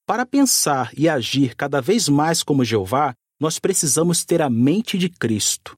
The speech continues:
Mas como podemos entender melhor a mente de Cristo? Bem, não há nenhum atalho.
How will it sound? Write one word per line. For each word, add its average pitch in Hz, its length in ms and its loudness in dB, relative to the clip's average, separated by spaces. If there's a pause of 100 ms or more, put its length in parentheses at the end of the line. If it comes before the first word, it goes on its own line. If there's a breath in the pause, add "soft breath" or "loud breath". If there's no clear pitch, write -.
(720)
Mas 233 180 0
como 359 200 -2
podemos 233 380 2
entender 196 460 0
melhor 202 420 2
a 208 80 2
mente 196 300 2
de 180 100 -2
Cristo? - 540 -4 (760)
Bem, 127 400 -2 (160)
não 180 220 2
há 196 80 2
nenhum 208 360 4
atalho. 101 520 -4